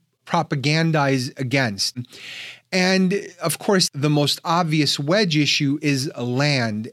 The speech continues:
and, uh, p-, uh, Palestine versus Israel. And certainly what's happening there is not fair. And I really don't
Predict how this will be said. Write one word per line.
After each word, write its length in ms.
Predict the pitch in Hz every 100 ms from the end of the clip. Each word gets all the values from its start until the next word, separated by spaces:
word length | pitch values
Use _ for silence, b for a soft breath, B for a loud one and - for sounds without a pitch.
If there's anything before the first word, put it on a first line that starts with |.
| -
and, 460 | 135 131 127 127 -
uh, 200 | 123 120
p-, 140 | - -
uh, 220 | 127 120 B B -
Palestine 800 | - 165 160 143 - 135 135 127
versus 340 | 123 - 120
Israel. 640 | 175 160 160 151 147 147 -
And 400 | 170 165 160 147
certainly 560 | 139 - 202 208 190 175
what's 260 | 156 156 -
happening 460 | 156 151 156 147
there 300 | 139 139 139
is 420 | 147 139 131 120 - _ _ _ _
not 360 | 151 139 156 151
fair. 440 | - 147 131 127
And 160 | 127 127
I 80 | 123
really 360 | 117 151 151
don't 480 | 127 135 139 135 131